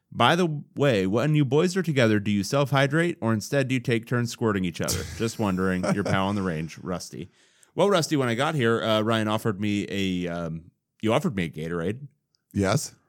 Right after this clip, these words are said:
Speaker 1: I don't know. I didn't take him up on the offer, so I don't know if he then would have decided to squirt it into my open mouth like a mother babe feeding a baby,
Speaker 2: <laughs>
Speaker 1: you know, bird. But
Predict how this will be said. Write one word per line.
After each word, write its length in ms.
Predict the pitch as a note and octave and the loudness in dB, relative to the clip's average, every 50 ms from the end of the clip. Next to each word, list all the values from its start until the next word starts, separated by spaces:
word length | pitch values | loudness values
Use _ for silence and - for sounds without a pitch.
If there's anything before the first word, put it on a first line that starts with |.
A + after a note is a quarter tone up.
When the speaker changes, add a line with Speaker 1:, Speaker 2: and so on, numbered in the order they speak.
| _ _ _ _ _ - | _ _ _ _ _ 0
Speaker 1:
I 100 | G#2+ A#2 | 4 4
don't 200 | B2 A#2 G#2+ G2+ | 4 4 2 2
know. 300 | A2 A2+ B2 C3 A#2+ A2 | 4 4 6 6 4 4
I 100 | G2 A2+ | 2 0
didn't 240 | A2 A#2 A2+ A#2+ G#2 | 0 0 -2 -2 -2
take 180 | B2+ A#2 F#2 | -2 -2 0
him 100 | A2 A2 | 0 0
up 120 | A2 G2 G#2 | 0 0 -2
on 120 | G#2 G2 | -2 -2
the 80 | F#2+ G2 | 0 0
offer, 280 | A#2 C3+ C3+ A#2 G2+ | 0 0 0 -2 -4
so 140 | F#2 - G#2 | -2 -2 -2
I 60 | G2 | -2
don't 280 | G2 F2+ A2+ A2 G#2+ F#2+ | 0 0 0 0 0 -2
know 100 | G#2+ G2+ | -2 -4
if 80 | G2 - | -2 -2
he 100 | A2 G2+ | -2 -2
then 260 | E2+ G2 G2 F#2+ G2 | -2 -2 -2 -2 -2
would 140 | F#2 F#2 F#2+ | -2 -2 -2
have 180 | G2 F#2+ F2 E2+ | -4 -4 -6 -8
decided 500 | D#2+ F2+ - - G#2 G2 F#2+ F2+ F2 F2 | -10 -8 -6 -4 -2 -2 -2 -2 -4 -6
to 100 | - F2+ | -8 -10
squirt 340 | E2 - - - G#2 G2+ G2 | -10 -8 -6 -4 -4 -2 -2
it 120 | G2 E2 | -4 -4
into 160 | F#2 F#2 F2+ F2+ | -4 -6 -6 -6
my 140 | F2+ F2 | -6 -4
open 280 | F2+ F2+ F2 F2+ F2 E2 | -6 -6 -6 -8 -10 -8
mouth 380 | E2 F2+ G2+ G2 F#2+ F#2 - - | -6 -4 -4 -4 -4 -6 -6 -8
like 160 | F2+ E2+ - | -10 -8 -8
a 160 | E2+ E2 D2 - - | -8 -10 -10 -12 -12
mother 320 | - G#2+ G#2 G2 F2 G2 | -8 -4 -4 -2 -2 -2
babe 340 | F2+ D#2+ F2+ F2+ F2+ E2+ D#2 - | -2 -2 -2 -2 -2 -4 -6 -8
feeding 400 | - G2 F#2 E2+ F2+ F2+ F2 E2 | -6 -4 -4 -4 -4 -6 -6 -8
a 60 | D#2 | -6
baby, 360 | D2 F#2 G#2+ G#2 F#2+ F2 D#2 - - - - - | -4 -4 -2 -2 -4 -6 -6 -10 -16 -20 -20 -20
Speaker 2:
<laughs> 240 | - - - - - | -20 -20 -20 -16 -10
Speaker 1:
you 140 | G2+ F#2+ E2+ | -8 -8 -8
know, 200 | - D#3+ D3+ D#2 - B3+ - - - - - - - _ - - - | -8 -8 -8 -4 0 0 0 0 0 -4 -4 -4 -4 _ -20 -14 -8
bird. 340 | - G2+ F2+ F2+ F2+ F#2 G2 - - - | -6 -4 -2 -2 -4 -4 -6 -10 -10 -6
But 260 | G2 F2+ E2+ E2+ - | -6 -4 -4 -6 -8